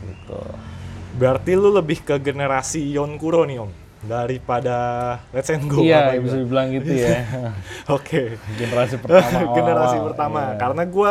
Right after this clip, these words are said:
Speaker 2: sendiri, gua nggak terlalu nonton Yonkuro nih. Gua
Speaker 1: Iya,
Speaker 2: lebih
Speaker 1: iya.
Speaker 2: ke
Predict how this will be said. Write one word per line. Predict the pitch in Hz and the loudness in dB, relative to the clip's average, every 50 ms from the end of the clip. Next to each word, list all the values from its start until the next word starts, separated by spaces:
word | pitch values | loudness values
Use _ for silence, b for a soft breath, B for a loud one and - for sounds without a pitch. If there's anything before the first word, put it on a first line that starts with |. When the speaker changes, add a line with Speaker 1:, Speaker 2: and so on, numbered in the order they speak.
| 214 | 4
Speaker 2:
sendiri, | 185 - - 165 160 156 165 175 196 214 190 | 2 0 -2 0 2 2 4 4 2 0 -2
gua | 170 180 202 202 | 0 2 2 2
nggak | 185 151 131 127 117 - - - - - - - - - - - - - - - - - | 4 4 4 4 2 0 -4 -18 -20 -20 -20 -20 -20 -20 -20 -20 -20 -20 -20 -20 -18 -8
terlalu | - 147 139 139 147 147 147 | -2 2 2 2 2 2 -2
nonton | 151 160 165 165 175 175 | -4 -4 -2 0 0 2
Yonkuro | 175 170 170 170 170 233 240 226 233 185 | 2 2 2 2 4 6 6 8 6 6
nih. | - 202 185 170 160 | 4 2 0 0 2
Gua | 151 180 214 | 2 2 4
Speaker 1:
Iya, | 214 185 190 196 | 4 4 6 6
Speaker 2:
lebih | 185 170 160 170 160 | 6 6 6 2 2
Speaker 1:
iya. | - - | 2 4
Speaker 2:
ke | 165 | 4